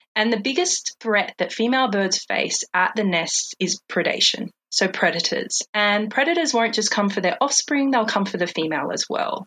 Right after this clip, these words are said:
And so bright colours really, <laughs> it, it's, you don't wanna draw attention to where your nest is. And so that would explain why in a lot of females, the colours aren't necessarily as flash and bright as the males, because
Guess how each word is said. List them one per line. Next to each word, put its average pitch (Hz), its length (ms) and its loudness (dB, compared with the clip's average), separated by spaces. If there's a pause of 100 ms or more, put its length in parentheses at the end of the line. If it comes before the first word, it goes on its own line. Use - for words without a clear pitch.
And 220 160 0
so 214 180 2
bright 226 440 0
colours 190 680 2
really, 226 600 2
<laughs> - 220 2
it, 220 160 2 (320)
it's, 226 480 2
you 226 160 0
don't 285 240 2
wanna 277 180 2
draw 220 180 2
attention 185 500 0
to 170 120 -2
where 160 120 0
your 156 140 -2
nest 151 400 -4
is. - 420 -6
And 185 200 0
so 190 520 2 (140)
that - 160 4
would 262 100 2
explain 180 680 2
why 160 720 4
in 165 120 -4
a 165 60 -2
lot 208 180 2
of 277 80 2
females, 151 460 0
the 170 80 -4
colours 160 500 0
aren't 160 240 2
necessarily 156 720 0
as 151 240 0
flash - 380 0
and 151 140 -6
bright 151 340 0
as 151 180 -2
the - 80 -2
males, 143 420 -2
because 165 540 0